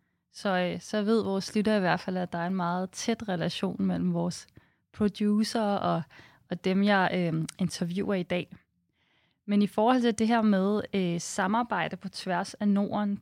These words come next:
der, øh, øh, det første, der, der sprang i mine, i mine øjne, eller s-, det første, jeg tænker på, når jeg tænker på unge samarbejder,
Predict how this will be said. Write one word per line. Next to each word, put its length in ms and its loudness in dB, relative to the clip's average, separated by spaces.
der, 160 2
øh, 300 2
øh, 260 6
det 100 0
første, 380 2
der, 380 0
der 100 -2
sprang 640 -2
i 140 0
mine, 480 4
i 100 -6
mine 600 2
øjne, 580 4
eller 300 -2
s-, 240 -14
det 100 -8
første, 320 0
jeg 140 2
tænker 320 0
på, 300 0
når 100 -2
jeg 120 -4
tænker 260 -4
på 160 -2
unge 320 0
samarbejder, 840 -4